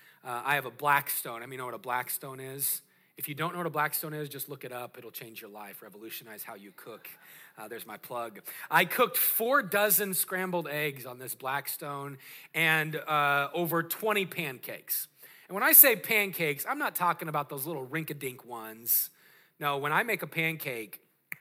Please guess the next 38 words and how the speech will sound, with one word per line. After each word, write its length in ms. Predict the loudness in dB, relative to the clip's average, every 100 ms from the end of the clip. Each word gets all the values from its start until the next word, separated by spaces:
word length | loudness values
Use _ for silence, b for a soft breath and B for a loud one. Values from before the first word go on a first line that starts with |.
| _ -10
it's 140 | -4
about 300 | 0 0 -2
as 120 | -8
big 260 | -6 -4 -4
as 100 | -6
your 100 | -10
plate. 400 | -14 -12 -12 -16 _ B B B B
I 60 | -2
made 220 | 0 0
twenty 340 | -4 -4 -4
of 140 | -4 -8
those. 400 | -12 -10 -10 -4
Four 340 | 0 2 2
dozen 360 | 0 0 0 -2
eggs 320 | -4 -4 -6
and 100 | -10
twenty 240 | -12 -12 -10
of 140 | -10
those. 440 | -10 -8 -8 -8 B B B B B _ _ _
Six 440 | 0 2 2 0
people. 460 | -4 -6 -12 -16 -20 _ _ _ _ _ _ _ _ _ _
You 80 | -8
wanna 100 | -4
know 80 | -4
how 100 | -4
much 160 | -6
was 120 | -6
left 200 | -8 -8
over? 340 | -8 -8 -8 -12 _ _
Two 160 | -14 -12
pancakes. 720 | -10 -12 -14 -16 -10 -8 -8 _ _ _ b b b b b _
And 80 | -8
the 80 | -4
pancakes 440 | -2 0 0 0
that 80 | 0
were 80 | -2
left 240 | -6 -4
over 420 | -4 -4 -8 -12